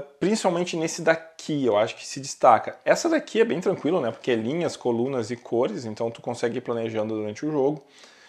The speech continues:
Eu acho que e faz bastante diferença. Essa daqui de final de jogo vai depender do lado que tu tá jogando, né? Então, por exemplo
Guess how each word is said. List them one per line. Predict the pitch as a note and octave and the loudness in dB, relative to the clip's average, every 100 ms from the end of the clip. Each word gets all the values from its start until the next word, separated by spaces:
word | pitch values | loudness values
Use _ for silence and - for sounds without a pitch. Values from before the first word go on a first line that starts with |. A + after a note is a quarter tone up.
| - _ - | -20 _ 2
Eu | A2 | 6
acho | A2 A2+ - | 8 6 0
que | B2 A2 B2 | 2 2 0
e | B2 | -4
faz | - A2+ | 0 2
bastante | G#2+ A2 G#2+ | 2 0 -4
diferença. | - C#3 C3 D#3+ F#3 F#3 _ _ _ _ _ _ _ - | 0 2 2 0 -6 -8 _ _ _ _ _ _ _ -2
Essa | C3+ D3+ E3 | 2 2 4
daqui | D#3+ - D3+ | 2 2 -4
de | C3+ | -4
final | D3+ C3 | 0 0
de | B2+ | 2
jogo | A#2+ A#2+ A#2+ - _ _ | 2 2 0 -16 _ _
vai | B2 C3+ | 2 2
depender | C#3+ D3 C3 | 2 0 0
do | C3 | 0
lado | B2+ A#2 B2+ B2+ | 4 6 6 4
que | A#2+ | -2
tu | - | -6
tá | A#2 | -6
jogando, | A#2 A2 G#2+ E3+ D#3+ | -4 -4 -2 -2 -2
né? | A#2 A#2 C3+ - | -4 -4 -6 -14
Então, | G#2+ A2 | -14 -12
por | A2+ A2 | -8 -8
exemplo | A2+ G#2+ A2 G#2+ G#2+ | -8 -6 -8 -8 -14